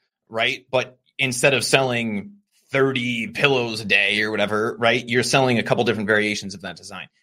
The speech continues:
But this really is still ten by ten by one, right? If you're trying to make that hundred dollars a day, if you find ten products that are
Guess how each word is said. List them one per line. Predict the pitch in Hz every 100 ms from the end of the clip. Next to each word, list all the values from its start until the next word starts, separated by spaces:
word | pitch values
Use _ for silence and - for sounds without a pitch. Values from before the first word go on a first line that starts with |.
| _ _ -
But | 139 135 - -
this | 160 175
really | 190 202 151
is | 156 -
still | 151 147 127
ten | - 139 139
by | 127
ten | 123 120
by | 113 104
one, | 85 80
right? | 107
If | 123
you're | 131
trying | 156 165 165
to |
make | 123 135
that | 139 123
hundred | - - 120 123 123
dollars | 107 113 113 107
a | 104
day, | 131 104 90 107 _ _
if | - 120
you | 139
find | 127 131 127 123 120 -
ten | - 123 135 139
products | 165 175 87 107 - - _ -
that | 127
are | 127 131